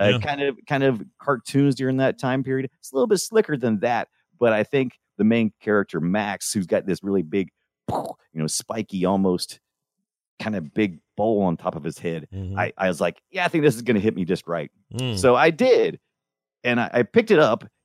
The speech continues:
Speaker 1: and, uh, right away, this game has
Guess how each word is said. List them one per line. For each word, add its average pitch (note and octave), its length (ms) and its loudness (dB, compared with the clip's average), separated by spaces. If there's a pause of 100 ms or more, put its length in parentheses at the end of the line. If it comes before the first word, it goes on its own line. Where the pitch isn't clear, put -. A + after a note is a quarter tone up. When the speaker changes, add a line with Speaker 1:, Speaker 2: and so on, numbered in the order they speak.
Speaker 1:
and, A#2+ 380 2
uh, G#2 240 4 (460)
right E3 260 4
away, C#3 580 2 (380)
this G#2 200 2
game A2 340 2
has F#2 500 -2